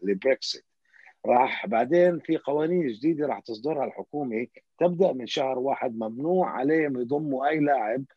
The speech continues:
من خارج الاتحاد الأوروبي أو أجنبي أقل من عشرين سنة. زمان كان مسموح ثمانتاشر سنة، هلأ لا، راح تتغير شوية قوانين. عشان هيك بتفسرنا شو اللي صار بقصة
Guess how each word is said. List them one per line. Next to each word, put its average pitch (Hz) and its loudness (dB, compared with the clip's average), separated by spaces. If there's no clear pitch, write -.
من 101 0
خارج 160 4
الاتحاد 117 -4
الأوروبي 101 -6
أو 104 0
أجنبي 127 0
أقل 139 2
من 135 -4
عشرين 110 -4
سنة. 90 -8
زمان 135 -2
كان 135 -2
مسموح 131 -4
ثمانتاشر 107 -2
سنة، 76 -10
هلأ 139 2
لا، 131 2
راح 113 4
تتغير 139 2
شوية 147 0
قوانين. 117 -2
عشان 135 0
هيك 156 0
بتفسرنا 156 -2
شو 143 -2
اللي 131 0
صار 143 -2
بقصة 127 -4